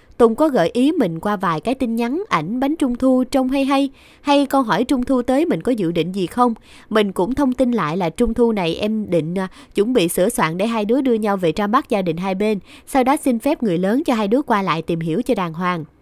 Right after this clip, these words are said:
Tại nhà mình có điều kiện, nhưng có mỗi mình là con gái, làm vậy để bố mẹ yên tâm. Ý là qua lại làm quen chứ không phải là qua lại yêu nhau dần dần từng bước. Hôm vừa rồi Tùng có qua phòng mình chơi, tiện thể cùng mình chuẩn bị những gì khi qua nhà anh.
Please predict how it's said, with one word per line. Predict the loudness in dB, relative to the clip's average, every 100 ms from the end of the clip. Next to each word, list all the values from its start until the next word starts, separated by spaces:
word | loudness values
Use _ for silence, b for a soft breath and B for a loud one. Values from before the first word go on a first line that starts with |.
| _ B B B
Tại | 2 4
nhà | 0
mình | 0 -2
có | 0 0
điều | 2 0
kiện, | 0 -2 -2 -10 b 0
nhưng | 2
có | 4
mỗi | 2 2 2
mình | 2
là | 0 -2
con | -4 -2
gái, | -2 -2 -4 -4
làm | -4 -2
vậy | -4 -4
để | -2
bố | 0 0
mẹ | 0
yên | -2 -2
tâm. | 0 0 -2 b b b _
Ý | 2 4 4
là | 2 0
qua | 0 -2 0
lại | 0 0
làm | -4
quen | 0 2 2 2
chứ | 0
không | -2
phải | -2 -2
là | -2
qua | -2 -2
lại | -2 -2
yêu | -2 0
nhau | 0
dần | 0 0 -2
dần | -2 -2
từng | -4 0
bước. | 2 2 0 b b 2
Hôm | 2 4
vừa | 2
rồi | 2 2 2 2
Tùng | -2 0
có | 0
qua | 0 0
phòng | -2 -2
mình | -4
chơi, | 0 2 2 0 b b 0
tiện | 2 2
thể | 0 0 0
cùng | 2 2 2
mình | -2
chuẩn | -2 -2
bị | 0 -2
những | -2 -4
gì | 0 0
khi | 0 -2
qua | 0 -2
nhà | 0 0
anh. | 0 0